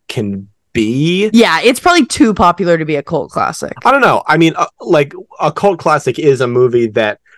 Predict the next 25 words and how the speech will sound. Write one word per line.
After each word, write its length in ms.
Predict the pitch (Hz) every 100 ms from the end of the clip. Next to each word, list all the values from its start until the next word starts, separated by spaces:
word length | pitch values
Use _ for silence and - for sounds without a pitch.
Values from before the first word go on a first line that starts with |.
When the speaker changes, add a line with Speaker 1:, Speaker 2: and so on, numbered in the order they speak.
| _
Speaker 1:
wasn't 360 | 117 131 127 139
necessarily 600 | 151 - - 127 120 117
received 640 | 107 110 - 123 120 117
as 300 | - 120 110
well 320 | 107 113 113
when 120 | 110 110
it 60 |
came 240 | 110 120 110
out 220 | 110 110
as 160 | 110
it 80 | 107
is 160 | 107 98
now. 460 | 101 98 107 165 160 - -
And 140 | - 147
I 60 |
feel 260 | 139 - 190
like 240 | 175 139
how 300 | 151 - 135
it's 160 | 127 -
received 320 | 117 - 120
back 240 | 120 110 -
then 280 | 113 110 113
is 260 | - 117 107
pretty 300 | - - 156
much 200 | 160 127